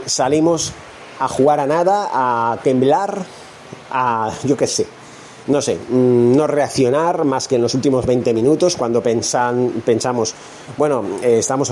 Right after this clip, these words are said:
por perder el partido, al final se pierde. Esta es la actitud que no me gusta, esta es la, la actitud que no es la actitud del, de que tiene que ser, la del Barça.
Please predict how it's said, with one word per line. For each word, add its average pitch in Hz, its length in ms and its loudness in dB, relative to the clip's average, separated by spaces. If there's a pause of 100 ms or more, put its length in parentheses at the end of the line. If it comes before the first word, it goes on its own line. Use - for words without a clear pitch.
por 135 220 2
perder 127 240 0
el 139 200 2
partido, 151 500 2 (100)
al 117 140 -4
final 135 260 0
se 120 160 -4
pierde. 170 400 2 (600)
Esta 180 240 2
es 160 40 2
la 151 60 2
actitud 135 300 2
que 127 100 0
no 131 160 2
me 123 80 2
gusta, 135 340 2
esta 135 220 2
es - 140 -4
la, 131 100 0
la 120 60 0
actitud 120 320 0
que 123 120 0
no 143 300 4
es 139 220 -2
la 117 160 2
actitud 117 380 2
del, 104 260 2
de 110 160 -2
que 117 100 2
tiene 143 240 0
que 117 100 0
ser, 151 300 2
la 107 440 0
del 104 120 -2
Barça. 139 300 -2